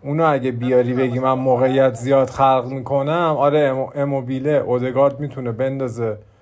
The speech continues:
رو کفش اموبیله، اموبیله وسط بزنه زیر تاق، ولی از گابریل ژسوس نمی‌تونی انتظار داشته باشی که حالا خیلی ف-، فرق بکنه،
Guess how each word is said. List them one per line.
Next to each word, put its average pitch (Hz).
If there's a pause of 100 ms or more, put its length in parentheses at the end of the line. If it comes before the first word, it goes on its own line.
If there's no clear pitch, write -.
(360)
رو 120
کفش 135
اموبیله، 120
اموبیله 135
وسط 143
بزنه 139
زیر 120
تاق، 110
ولی 135 (400)
از 120
گابریل 127
ژسوس 127
نمی‌تونی 156
انتظار 113
داشته 110
باشی 113
که 113
حالا 110
خیلی 120
ف-، - (480)
فرق 113
بکنه، 104